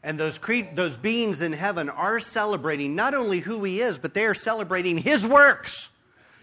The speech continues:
You have redeemed a people for yourself. They're not celebrating our works. They're celebrating his works. The only works that are gonna be celebrated in heaven are the works of the Lamb. Yeah. Somebody else? Cindy.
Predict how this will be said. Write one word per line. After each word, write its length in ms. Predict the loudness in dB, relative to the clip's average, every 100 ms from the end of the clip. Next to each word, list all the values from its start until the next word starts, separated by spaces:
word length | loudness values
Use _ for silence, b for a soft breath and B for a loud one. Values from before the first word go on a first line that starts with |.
| -2
You 220 | 2 4
have 280 | 6 6 6
redeemed 400 | 4 4 0 0
a 80 | 0
people 340 | 0 0 -4
for 160 | -4 -2
yourself. 640 | -2 -4 -4 -4 -6 -16 _ b b b b
They're 100 | 0
not 180 | 2 4
celebrating 540 | 6 6 8 8 8 6
our 260 | 8 8
works. 600 | 6 2 0 -4 -10 -14 -18 B B -8
They're 120 | -6
celebrating 580 | -2 -2 -2 -2 -4 -6
his 240 | -6 -10
works. 220 | -10 -12 -4
The 140 | -2
only 180 | 0 0
works 360 | 2 2 0
that 80 | -4
are 40 | -2
gonna 140 | -2
be 100 | -4
celebrated 640 | -4 -4 -2 -2 -4 -4
in 140 | -6 -6
heaven 380 | -6 -6 -8 -12 B -14
are 120 | -10
the 80 | -8
works 280 | -6 -8 -10
of 120 | -10
the 80 | -8
Lamb. 400 | -8 -10 -16 -20 _ _ _ _ _ _ _ _ _ _ _ _ -16
Yeah. 220 | -14 -14 -20 _ _ _ _ _ _ _
Somebody 240 | -18 -12 -10
else? 200 | -10 -14 _ _ _ _ _ _ _ _ _ _ _ _ _ _
Cindy. 360 | -10 -10 -10